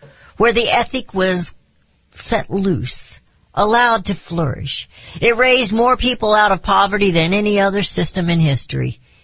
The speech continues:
It now is the glue that holds our free world together, and for that reason, it is targeted for destruction. This system of self-government without nobility,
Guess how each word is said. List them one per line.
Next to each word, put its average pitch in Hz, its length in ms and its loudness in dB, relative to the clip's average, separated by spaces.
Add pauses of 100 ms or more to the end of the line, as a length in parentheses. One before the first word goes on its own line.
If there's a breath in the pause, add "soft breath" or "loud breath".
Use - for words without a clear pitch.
(420 soft breath)
It 170 180 0
now 196 420 4
is 165 160 -2
the 180 100 -2
glue 151 440 0
that 135 120 2
holds 160 420 0
our 135 160 2
free 165 340 0
world 143 420 0
together, 123 560 -2 (440 soft breath)
and 139 180 2
for 208 240 2
that 226 300 2
reason, 131 500 0 (1040)
it 160 140 2
is 147 160 -2
targeted 139 600 -2
for 135 120 -4
destruction. 135 720 -6 (1700 loud breath)
This 220 220 2
system - 460 0
of 156 140 0
self-government 165 880 0
without 143 440 2
nobility, 151 720 0